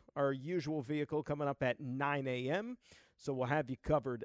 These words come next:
there. We'll talk to the Princeton coach a little bit later on in the program. Mitch Henderson coming up at nine o'clock.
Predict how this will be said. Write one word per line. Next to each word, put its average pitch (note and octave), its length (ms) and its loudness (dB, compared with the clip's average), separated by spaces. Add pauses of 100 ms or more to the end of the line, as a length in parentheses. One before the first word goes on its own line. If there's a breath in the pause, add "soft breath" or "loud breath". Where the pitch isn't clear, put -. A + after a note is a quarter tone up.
(100)
there. F3 400 4
We'll D3 160 -8
talk D3+ 240 0
to C3+ 60 -10
the A#2+ 80 -8
Princeton D3 420 -4
coach C3 260 0
a C3 40 -6
little B2 180 -2
bit C3+ 80 -2
later B2+ 220 2
on B2 100 0
in B2+ 80 -4
the A#2 60 -6
program. B2 500 -4
Mitch C#3 200 -2
Henderson C#3+ 500 -4
coming B2 200 -4
up A#2+ 120 -4
at - 100 -10
nine A#2 180 -2
o'clock. A2+ 300 0